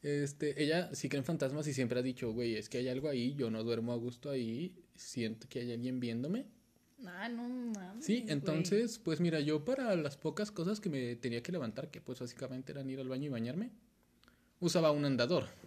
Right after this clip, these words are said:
Speaker 2: Ujú.
Speaker 1: Entonces, pues, si ubicas cómo suena un andador, ¿no? De pum, pum,
Speaker 2: Ay,
Speaker 1: pum.
Speaker 2: sí. Ay,
Speaker 1: ¿Sí?
Speaker 2: no.
Speaker 1: Entonces, eh, yo,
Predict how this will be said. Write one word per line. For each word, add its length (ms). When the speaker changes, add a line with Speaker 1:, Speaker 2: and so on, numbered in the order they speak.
Speaker 2:
Ujú. 420
Speaker 1:
Entonces, 560
pues, 300
si 120
ubicas 360
cómo 320
suena 240
un 100
andador, 380
¿no? 120
De 180
pum, 340
pum, 100
Speaker 2:
Ay, 380
Speaker 1:
pum. 360
Speaker 2:
sí. 60
Ay, 520
Speaker 1:
¿Sí? 200
Speaker 2:
no. 240
Speaker 1:
Entonces, 1300
eh, 720
yo, 480